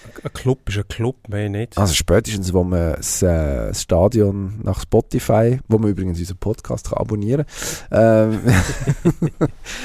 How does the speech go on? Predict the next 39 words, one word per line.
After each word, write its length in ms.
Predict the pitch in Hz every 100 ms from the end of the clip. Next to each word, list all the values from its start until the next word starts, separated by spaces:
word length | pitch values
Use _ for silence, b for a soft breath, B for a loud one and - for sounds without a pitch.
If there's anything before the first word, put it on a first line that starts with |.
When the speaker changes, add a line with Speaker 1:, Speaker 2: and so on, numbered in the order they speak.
| 208
Speaker 2:
spätestens 460 | - - 151 156 156
nachdem 240 | 147 - 131
man 60 |
das 100 | 127
Stadion 300 | - 127 131
nach 160 | 117 -
Spotify 640 | - 117 - 127 - 127
benennt, 460 | 117 117 107 123 -
äh, 220 | 113 110
getauft 460 | - 110 110 - -
hat, 240 | 110 - B B B B B
für 120 | - 113
einen 160 | 113
guten 280 | 101 110 -
Geldbetrag. 600 | - 92 101 - 104 98
Vorher 220 | 110 101
hat 80 | 98
man 80 | 104
schon 120 | 101 -
die 120 | 110
Liebli-Werbung 680 | 120 120 110 104 104 - 104 -
angefangen 340 | - 101 101 101
zu 100 | 101
verkaufen. 640 | - 90 92 92 - -
Äh, 320 | 87 90 78 - - -
man 160 | 110
hat 80 | 139
sich 80 | 151
ja 100 | 151
schon 140 | 147 -
abgehoben 640 | 175 - - 196 - 190
in 80 | 113
gewissen 400 | 131 131 - 120
Sachen, 500 | - 127 - - 107
lang 480 | 117 127 92 73 95 B B B B B
im 100 | 107
Vergleich 480 | 113 123 120 92 -
zu 140 | - 123
anderen. 500 | 98 82 80 76